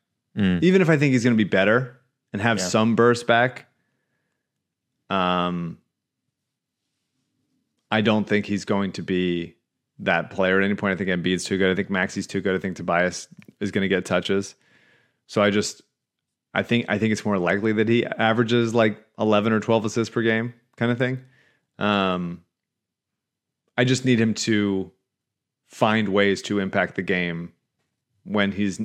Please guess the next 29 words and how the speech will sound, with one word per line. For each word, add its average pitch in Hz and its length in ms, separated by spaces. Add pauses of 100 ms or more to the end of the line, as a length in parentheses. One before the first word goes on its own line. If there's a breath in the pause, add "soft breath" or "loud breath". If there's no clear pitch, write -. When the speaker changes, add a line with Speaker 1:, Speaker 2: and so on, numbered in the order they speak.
(140)
Speaker 2:
when 113 240
he 107 160
is 104 240
unable 107 380
to - 140
just 92 420
beat 98 180
guys 90 260
off 82 160
the - 80
dribble. - 380 (440)
He 107 100
still 113 240
has 104 160
to 104 80
impact 90 320
the 92 80
game 90 340 (220 soft breath)
when 113 140
it's 107 120
Scotty 107 260
Barnes 90 320
on 87 200
him 85 260 (400 soft breath)
or 90 520
Marcus 92 320
Smart 90 440
or 104 100
s-, - 160